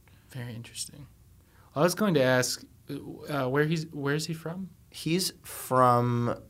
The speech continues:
Speaker 2: uh, Purdue, not Purdue. He's from, I'm gonna say it wrong. It's Carmel, Indiana. It's not
Speaker 1: Okay.
Speaker 2: Carmel. I always say Carmel like the
Speaker 1: <laughs>
Speaker 2: car company.
Speaker 1: Right.
Speaker 2: It's Carmel, Indiana.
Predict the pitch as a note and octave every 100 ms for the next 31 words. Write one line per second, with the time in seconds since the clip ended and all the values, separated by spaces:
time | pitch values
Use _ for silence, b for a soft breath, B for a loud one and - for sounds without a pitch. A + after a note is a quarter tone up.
0 | - A2+ G#2+ G#2+ - A2+ A2+ A2 A2 A#2
1 | A2+ A2 A2+ A2 - F#2 A#1+ - B2 A#2
2 | C3 A#2 G2+ - b b b b b -
3 | - - - A2+ A2 G#2 G#2 F#2+ E2+ E2+
4 | E2 G#2 A2 - - - A#2+ A#2+ A2+ F#2+
5 | F#2+ D#2 C2+ B1 A#1+ G#2+ G#2+ - - A2
6 | B2+ A2 G#2 F2 F2 A2+ - - A#2 B2
7 | B2 B2 - A2+ A2 A2+ D#3+ E3 - G#2+
8 | A2+ - B2 A#2+ C#3 - C#3 C3+ A#2+ -
9 | A#2 - - C3+ C#3 C3+ B2+ B2 A2 G#2+
10 | G#2+ G#2+